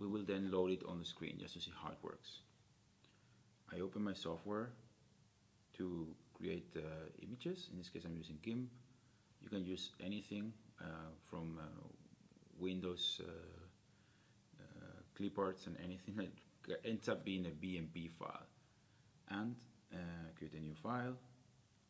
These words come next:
Our files are one hundred twenty-eight pixels, that's one hundred sixty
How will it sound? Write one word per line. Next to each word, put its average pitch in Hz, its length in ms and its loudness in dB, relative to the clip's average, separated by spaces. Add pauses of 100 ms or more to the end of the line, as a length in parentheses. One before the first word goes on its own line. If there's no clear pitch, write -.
(400)
Our 95 160 4
files 107 340 6
are 90 220 4 (120)
one 95 140 0
hundred 95 280 2
twenty-eight 87 440 0
pixels, 131 400 2
that's 85 160 -4
one 87 320 -2
hundred 87 220 -2
sixty - 200 -12